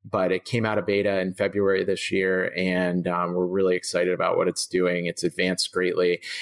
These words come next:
And then now we're turning our engines to offer a suite of general practice tools into this, so that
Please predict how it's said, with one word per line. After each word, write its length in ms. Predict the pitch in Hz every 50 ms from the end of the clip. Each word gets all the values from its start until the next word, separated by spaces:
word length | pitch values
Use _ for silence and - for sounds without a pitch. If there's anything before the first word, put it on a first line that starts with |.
| - -
And 200 | 85 92 92 92
then 300 | 92 92 90 90 92 92
now 260 | 101 104 104 107 107
we're 140 | 104 101 -
turning 320 | - - 101 98 98 92
our 120 | 90 87 87
engines 480 | 87 92 85 90 92 85 85 - - - -
to 500 | - 95 92 90 90 87 87 87 85 - -
offer 680 | - 98 95 92 - - 95 90 87 85 85 85 82 - -
a 60 | 98
suite 320 | - - - 101 92 87 85
of 120 | 82 - _ _ _ _ _ _
general 300 | - 110 101 101 98 98
practice 460 | 95 - 98 90 - - 80 78 -
tools 420 | - - - 95 87 85 80 - -
into 200 | 82 87 85 82
this, 280 | 85 87 87 87 -
so 180 | - - 92 87
that 220 | 87 90 85 82